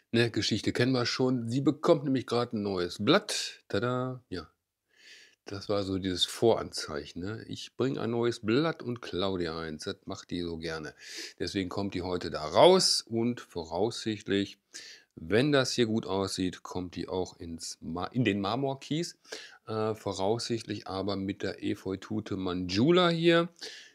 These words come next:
Die macht sich prächtig, auch schöne große Blätter macht die. Wirklich wunderbar hier in der Wasserkultur, also das funktioniert einwandfrei. Ja,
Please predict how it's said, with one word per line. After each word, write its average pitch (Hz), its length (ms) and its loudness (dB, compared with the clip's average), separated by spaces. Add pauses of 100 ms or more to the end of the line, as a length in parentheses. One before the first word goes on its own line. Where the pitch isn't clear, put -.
(120)
Die 107 100 -4
macht 98 280 -6
sich - 260 -6
prächtig, 120 540 -2
auch - 160 -14
schöne 110 460 -2
große 107 580 0
Blätter 107 300 0
macht 101 300 -2
die. 98 280 0 (480)
Wirklich 90 400 -8
wunderbar 92 520 -4
hier 92 220 -2
in 85 100 -8
der 80 180 -6
Wasserkultur, 107 840 -2
also 90 140 -4
das 87 160 -2
funktioniert - 540 -6
einwandfrei. 82 840 -2 (1000)
Ja, 139 580 12